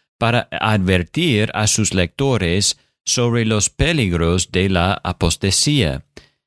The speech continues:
Y le preocupa que, que no son tan maduros como deberían o podrían ser. Entonces,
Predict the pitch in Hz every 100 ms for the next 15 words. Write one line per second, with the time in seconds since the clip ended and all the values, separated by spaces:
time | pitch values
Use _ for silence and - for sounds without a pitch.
0 | _ - 90 98 135 - 98 90 - 180
1 | - 82 - 95 90 82 107 101 127 -
2 | 139 135 120 98 - 127 127 - 90 87
3 | 85 95 160 143 78 80 110 - - 104
4 | 101 98 - 67 90 85 95 120 127 92
5 | 85 92 87 95 113 87 - 107 71 87
6 | 110 104 104 -